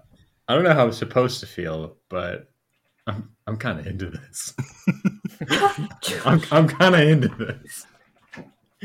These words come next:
You got, you got an energy to you. That there's just something about you. Uh, it, how'd you,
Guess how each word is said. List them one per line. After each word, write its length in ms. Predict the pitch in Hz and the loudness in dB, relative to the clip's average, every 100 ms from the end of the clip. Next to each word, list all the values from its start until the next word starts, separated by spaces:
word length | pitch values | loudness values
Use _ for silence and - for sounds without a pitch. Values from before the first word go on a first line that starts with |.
| 208 | -10
You 100 | 131 | 0
got, 240 | 135 156 147 | 4 6 4
you 80 | 151 | 4
got 140 | 160 | 4
an 100 | 139 | 6
energy 400 | 139 139 117 104 | 4 4 0 -4
to 140 | - | -6
you. 160 | 98 92 | -8 -8
That 200 | 90 92 | -10 -12
there's 160 | 107 107 | -10 -8
just 180 | 117 - | -6 -2
something 340 | 131 120 117 | -2 -2 -8
about 500 | 92 101 110 - - | -6 -6 -6 -8 -16
you. 120 | 87 - _ _ _ _ _ _ _ _ _ _ _ _ _ _ _ _ _ _ _ | -18 -20 _ _ _ _ _ _ _ _ _ _ _ _ _ _ _ _ _ _ _
Uh, 300 | 95 92 90 92 | -10 -6 -6 -6
it, 200 | 120 - - | -6 -6 -2
how'd 180 | 127 196 | 2 2
you, 340 | 220 208 175 | 2 0 -2